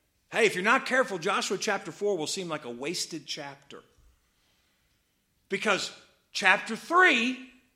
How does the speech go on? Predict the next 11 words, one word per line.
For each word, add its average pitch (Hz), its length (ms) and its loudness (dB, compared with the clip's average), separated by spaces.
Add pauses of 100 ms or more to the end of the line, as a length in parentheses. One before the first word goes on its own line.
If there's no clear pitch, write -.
(540)
they 202 120 -6
crossed 196 380 -2
the 196 80 -4
Jordan. 220 360 -2 (180)
Chapter 285 400 6
six, - 800 4 (1400)
the, 214 80 0
the 214 80 2
Battle 254 300 8
of 226 80 0
Jericho. 262 500 4